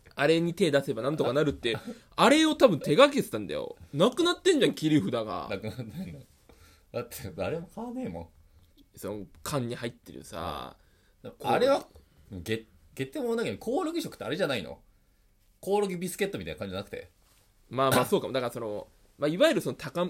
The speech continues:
Speaker 1: タガメみたいな、
Speaker 2: うん。
Speaker 1: ああいうのではないと思う。
Speaker 2: うん、まあまあ。
Speaker 1: だからそのコオロギを使って飯作ってるって、
Speaker 2: うん。
Speaker 1: べ-、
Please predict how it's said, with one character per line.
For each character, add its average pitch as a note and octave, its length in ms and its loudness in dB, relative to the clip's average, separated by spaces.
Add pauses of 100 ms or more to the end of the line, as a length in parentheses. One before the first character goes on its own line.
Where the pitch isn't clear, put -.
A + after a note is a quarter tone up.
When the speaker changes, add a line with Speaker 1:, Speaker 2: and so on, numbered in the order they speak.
(100)
Speaker 1:
タ E3 140 -4
ガ G#3+ 120 0
メ A3 140 2
み A3+ 120 -2
た - 100 -4
い F2+ 40 -6
な、 F2 100 -10
Speaker 2:
う E2 40 -8
ん。 C#2 40 -8
Speaker 1:
あ E2 340 -4
あ B3 100 4
い D#4+ 100 4
う D#4 40 4
の C4 120 4
で A#2 100 0
は G#2+ 60 -2
な G#2+ 120 -8
い G2+ 40 -8
と F#2+ 60 -10
思 E2+ 180 -6
う。 - 40 -12
Speaker 2:
う - 20 -12
ん、 - 20 -10
ま E2+ 100 -8
あ D#2 40 -8
ま D#2 60 -8
あ。 D#2+ 80 -6
Speaker 1:
だ - 0 -
か - 80 -4
ら C3 60 -2
そ A#2+ 100 -8
の - 40 -10
コ C#4 240 2
オ C#4 40 2
ロ A3+ 100 2
ギ D3+ 140 -2
を A#2 60 -4
使 - 280 -6
っ C#4 80 -2
て C#4 440 0
飯 G3+ 300 -6
作 - 220 -8
っ - 20 -6
て - 180 -8
る B2 60 -4
っ A#2+ 40 -8
て、 - 160 -10
Speaker 2:
う - 20 -10
ん。 - 40 -20 (440)
Speaker 1:
べ-、 G#3+ 120 -2